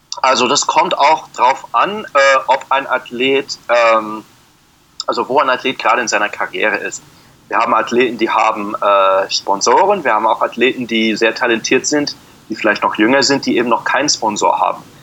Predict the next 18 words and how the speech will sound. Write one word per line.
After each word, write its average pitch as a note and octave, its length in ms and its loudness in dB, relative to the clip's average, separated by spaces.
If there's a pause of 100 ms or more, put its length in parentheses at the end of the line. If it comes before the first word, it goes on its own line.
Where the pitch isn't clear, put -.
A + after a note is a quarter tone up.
(180)
Also A2 220 -2
das B2 260 -2
wird C#3+ 240 0
dann C3 400 0
je B2+ 240 0
nach, B2 520 0 (100)
ähm, G2+ 240 0 (1040)
wie G#2 60 -6
gesagt, G#2 380 -4
Bedarf A2 380 0
ist - 120 -4
nicht A#2 160 -6
der A2 80 -2
richtige G2 320 -8
Wort, B2 180 2
aber G#2 200 0
je B2 180 0
nach, A#2+ 320 0